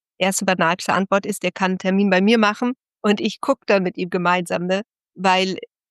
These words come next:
man muss diese intrinsische Motivation haben. Ich, ich bin das ja jetzt oft schon mit vielen gegangen und komm da vielleicht ein bisschen effektiver mit der Fragestellung ran. Jemand, der das für sich macht,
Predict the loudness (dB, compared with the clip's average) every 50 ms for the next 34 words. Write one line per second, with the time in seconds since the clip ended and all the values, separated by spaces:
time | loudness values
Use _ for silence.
0 | _ _ -2 0 2 2 0 0 -2 -2 -2 0 0 0 -2 0 0 -2 0 0
1 | 0 -2 -2 -2 -2 -2 -4 -2 0 -2 -2 -2 -2 -4 -2 -2 0 0 0 0
2 | 0 0 0 -2 -4 -6 -8 -10 _ _ -12 -12 -12 _ _ _ _ _ _ _
3 | -4 0 0 0 2 2 2 2 2 0 0 0 0 0 -2 -4 -6 -4 -4 -4
4 | -4 -2 0 2 2 2 2 0 0 0 0 0 2 0 -2 -2 -2 -2 -4 -8
5 | _ _ _ _ _ _ _ _ _ _ _ _ _ _ _ -4 -2 0 2 2
6 | 0 0 0 0 0 2 2 2 2 0 -4 -2 -2 -2 -2 -4 -2 -2 -2 -2
7 | -4 -8 -12 -10 -6 -4 -4 0 2 2 0 0 0 -2 -2 -4 -2 0 0 0
8 | 0 -2 -4 -2 -2 -2 0 0 0 0 0 -2 -8 _ _ _ _ _ _ _
9 | _ 0 2 2 2 2 2 0 0 0 0 -2 -2 0 0 0 0 0 0 0
10 | 0 -2 -2